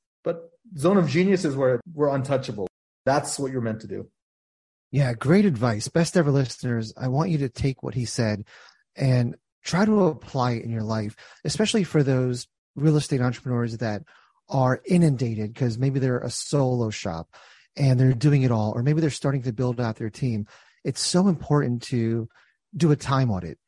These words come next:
Speaker 2: and figure out what you enjoy and what makes you money, and offload the things that either you're not good at, things that you don't enjoy, and things that don't make you a lot of money. So, so important. Vikram, let's go back to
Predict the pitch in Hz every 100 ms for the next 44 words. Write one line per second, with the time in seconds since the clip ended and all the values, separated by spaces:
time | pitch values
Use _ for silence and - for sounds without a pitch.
0 | _ _ - 139 127 117 - 202 202 151
1 | 156 127 104 - 123 165 185 165 143 123
2 | 110 110 127 98 85 80 82 101 _ _
3 | _ 139 127 127 131 139 131 131 123 120
4 | 127 113 110 95 69 - _ _ - 131
5 | 151 180 - 175 147 131 - 143 139 123
6 | - 127 123 117 110 123 143 - 131 117
7 | 101 104 - _ _ _ - 143 135 127
8 | 123 113 131 127 147 135 110 101 87 95
9 | 120 _ _ - 160 202 202 175 175 175
10 | 156 156 156 139 143 127 123 113 135 202
11 | 65 - _ _ - 139 143 - 220 160
12 | 147 127 - - - 196 208 175 208 -
13 | 226 156 143 - - 135 123 117